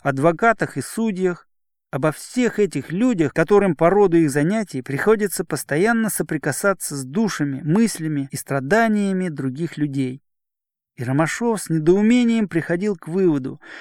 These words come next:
что люди этой категории скорее других черствеют и опускаются, погружаясь в халатность, в холодную и мёртвую формалистику, в привычное и постыдное равнодушие.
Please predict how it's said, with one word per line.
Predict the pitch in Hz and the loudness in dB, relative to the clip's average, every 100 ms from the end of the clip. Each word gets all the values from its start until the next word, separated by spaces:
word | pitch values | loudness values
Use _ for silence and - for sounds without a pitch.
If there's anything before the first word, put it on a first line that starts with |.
| - | -20
что | - - 160 | -20 0 2
люди | 190 262 220 220 - | 4 4 4 0 0
этой | 208 208 196 | 0 0 -2
категории | 196 190 180 190 180 165 160 | -4 -4 2 4 4 0 -4
скорее | 151 - 151 185 180 | -8 0 4 6 6
других | 151 165 170 165 - | 6 0 0 -2 -2
черствеют | - 120 - 147 214 220 147 | -4 -6 -6 -2 2 4 2
и | 147 | 0
опускаются, | 135 - 139 - 202 226 185 - 131 | -2 -4 -12 -2 2 4 2 -2 -10
погружаясь | - 151 151 135 170 208 190 | -6 0 2 2 2 2 0
в | - | -4
халатность, | - 151 196 214 - 113 - _ - - - | 0 2 4 2 -2 -12 -14 _ -20 -20 -18
в | - | -6
холодную | 143 143 196 240 196 208 202 - | -2 2 4 2 2 0 -2 -4
и | - | -2
мёртвую | 135 143 196 214 - 185 170 | 0 2 2 0 0 2 2
формалистику, | - 139 135 131 185 233 - 139 - - - _ _ _ _ | 0 -2 0 0 0 -2 -4 -12 -12 -18 -20 _ _ _ _
в | - | -12
привычное | - 139 139 143 247 - 208 208 | -4 0 0 2 0 0 -2 -2
и | 202 - | -4 -6
постыдное | - 131 - - 196 170 170 156 | -4 -6 -6 -6 -2 0 0 0
равнодушие. | 143 143 156 143 123 - 135 143 | 0 0 0 -2 -4 -8 -14 -20